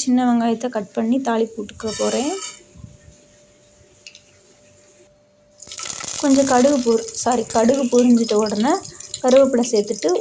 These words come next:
ஒரு, ஒரு சின்ன வெங்காயத்தை ஆட் பண்ணியாச்சு. லைட்டாக நல்லா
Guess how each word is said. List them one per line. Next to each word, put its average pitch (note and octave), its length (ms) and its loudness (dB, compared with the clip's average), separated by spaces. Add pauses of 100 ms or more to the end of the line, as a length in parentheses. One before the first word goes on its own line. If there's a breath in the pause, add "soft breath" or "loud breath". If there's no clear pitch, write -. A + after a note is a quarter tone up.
(140)
ஒரு, B3 180 4 (460)
ஒரு B3+ 160 2
சின்ன B3+ 220 0
வெங்காயத்தை A3+ 420 -2
ஆட் G#3 160 -8
பண்ணியாச்சு. G#3+ 540 -6 (320)
லைட்டாக C4+ 400 2
நல்லா B3+ 260 0